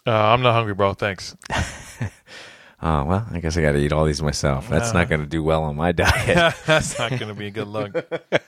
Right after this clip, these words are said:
Speaker 2: Yeah, there goes that. Uh, pass me a cookie, too.
Speaker 1: <laughs>
Speaker 2: Uh, no, this is our next trailer, uh, Chips, which is a,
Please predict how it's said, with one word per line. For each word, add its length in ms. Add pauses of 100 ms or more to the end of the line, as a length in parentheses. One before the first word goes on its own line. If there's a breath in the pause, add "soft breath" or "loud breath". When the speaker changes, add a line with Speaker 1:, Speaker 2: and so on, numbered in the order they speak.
(520 loud breath)
Speaker 2:
Yeah, 220
there 100
goes 220
that. 400
Uh, 160
pass 260
me 120
a 40
cookie, 360
too. 300
Speaker 1:
<laughs> 60
Speaker 2:
Uh, 960
no, 300
this 280
is 460
our 160
next 340
trailer, 540 (200)
uh, 680
Chips, 540
which 240
is 300
a, 580